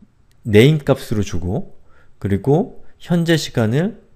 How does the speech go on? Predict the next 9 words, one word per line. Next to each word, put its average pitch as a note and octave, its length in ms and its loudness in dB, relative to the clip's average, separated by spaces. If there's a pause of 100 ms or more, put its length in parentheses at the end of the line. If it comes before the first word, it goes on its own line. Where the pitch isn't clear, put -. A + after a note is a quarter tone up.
(220)
크리에이트 F3+ 560 -2
값으로 A#2+ 580 -4
부여한다라는 A2 920 -4
뜻입니다. F2 500 -12 (600)
자, A#2 140 2
여기서 B2+ 380 4
마이에스큐엘 B2 560 2
언더바 G#2+ 440 0
리얼 G2+ 500 0